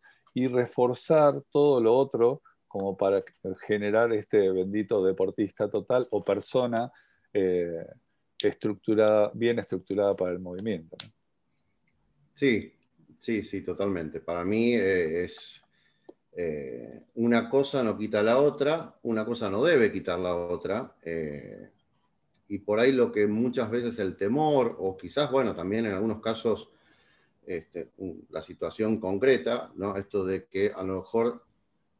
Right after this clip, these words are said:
Speaker 2: es, pero bueno, yo necesito que rinda mañana, u hoy, mejor dicho, necesito que rinda ya, ¿no? Entonces no nos podemos tomar el tiempo de hacer esto, esto y esto. Entonces es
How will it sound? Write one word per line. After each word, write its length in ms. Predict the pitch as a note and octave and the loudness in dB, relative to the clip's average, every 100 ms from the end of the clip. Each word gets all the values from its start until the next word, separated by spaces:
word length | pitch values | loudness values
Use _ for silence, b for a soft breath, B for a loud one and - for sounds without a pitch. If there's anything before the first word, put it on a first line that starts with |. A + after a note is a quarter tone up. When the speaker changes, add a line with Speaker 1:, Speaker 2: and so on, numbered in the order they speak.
| _ - | _ 0
Speaker 2:
es, 440 | G#2+ G2+ - - _ _ _ | 0 0 -6 -20 _ _ _
pero 280 | G#2 G2 G#2 | 2 4 4
bueno, 220 | C3 G#2+ | 2 0
yo 140 | G#2+ | -2
necesito 540 | C3 B2+ - A#2 A2+ A#2 | 0 -2 -4 -6 -2 0
que 100 | G2+ | 0
rinda 560 | F#2 A#2 B2+ B2+ B2+ A#2 | 0 0 0 0 -2 -4
mañana, 840 | F#2+ F#2+ F#2+ A#2+ C3+ A#2+ A#2+ A#2+ | -4 -2 0 2 4 4 0 -2
u 160 | G2+ A#2 | 4 6
hoy, 240 | C#3+ A2 | 8 6
mejor 320 | F2+ D#2+ F2+ F2 | 2 -4 -4 -4
dicho, 340 | E2+ B2 - - | -4 -8 -12 -20
necesito 280 | D#2+ A#2+ B2+ | -12 -2 0
que 60 | G#2 | 2
rinda 340 | G#2+ A#2+ A2+ | 2 4 4
ya, 480 | F#2 C#3 A#2 A#2 - _ _ - - - _ _ _ | 4 2 2 0 -10 _ _ -20 -20 -20 _ _ _
¿no? 320 | G2+ A#2+ D3+ - | -4 -2 -4 -6
Entonces 400 | G2+ A2+ A2+ G2+ | -6 -6 -6 -2
no 100 | E3+ | 0
nos 140 | E3 | 2
podemos 340 | B2+ C#3+ D3+ | 2 2 2
tomar 280 | - A2+ C3+ | 0 2 4
el 140 | A#2 A2 | 2 2
tiempo 320 | C3 B2+ B2 | 2 4 2
de 60 | G#2 | 2
hacer 220 | - A2+ | 2 2
esto, 220 | A2+ - | 2 0
esto 200 | G#2+ - | -2 0
y 80 | F#2+ | -4
esto. 240 | D2+ - | -4 -8
Entonces 340 | - A#2+ B2 G#2 | -6 -4 -2 0
es 260 | F2 - | -2 -4